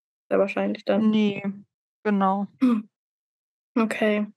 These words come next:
Speaker 2: Also, ich meine, es ist, es ist vielleicht, äh, einmal kurz zu, bei Fischer Teamplan,
Speaker 1: Mhm.
Speaker 2: äh, ist es eben so, dass man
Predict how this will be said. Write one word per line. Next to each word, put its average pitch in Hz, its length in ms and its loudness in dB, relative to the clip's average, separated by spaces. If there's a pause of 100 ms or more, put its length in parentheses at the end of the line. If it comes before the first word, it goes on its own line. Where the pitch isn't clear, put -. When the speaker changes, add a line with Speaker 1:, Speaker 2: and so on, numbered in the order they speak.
(680)
Speaker 2:
Also, 214 180 4
ich 214 180 0
meine, 226 180 4
es 226 80 -4
ist, - 220 -8
es 220 160 -4
ist 214 160 -6
vielleicht, - 500 0
äh, - 60 -2
einmal 202 680 0 (500)
kurz 233 260 -2
zu, 202 520 -2 (140)
bei 196 140 2
Fischer 196 300 -4
Teamplan, 262 500 0 (420)
Speaker 1:
Mhm. 240 280 4
Speaker 2:
äh, 220 240 4
ist 220 80 -2
es - 180 -10
eben 220 220 2
so, 214 160 2
dass 208 280 0 (1040)
man 208 640 -2